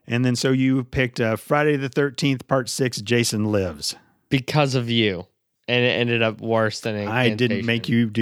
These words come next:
Speaker 1: do anything,
Speaker 2: You
Speaker 1: okay?
Speaker 2: said, "Have fun."
Speaker 1: I
Speaker 2: I
Speaker 1: know.
Speaker 2: pick
Speaker 1: I
Speaker 2: what
Speaker 1: know.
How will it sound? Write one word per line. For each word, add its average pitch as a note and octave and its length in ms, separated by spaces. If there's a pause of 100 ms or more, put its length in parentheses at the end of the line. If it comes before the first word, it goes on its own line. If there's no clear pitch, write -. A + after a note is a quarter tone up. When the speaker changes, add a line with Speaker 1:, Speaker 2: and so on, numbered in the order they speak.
(140)
Speaker 1:
do - 100
anything, G2+ 520
Speaker 2:
You D#3 240
Speaker 1:
okay? C#3+ 180
Speaker 2:
said, F3+ 420
"Have D#3 460
fun." C#3 580
Speaker 1:
I G#3 200
Speaker 2:
I B3 40
Speaker 1:
know. C4+ 240
Speaker 2:
pick D#3+ 380 (160)
Speaker 1:
I F#3+ 200
Speaker 2:
what - 60
Speaker 1:
know. C#3+ 200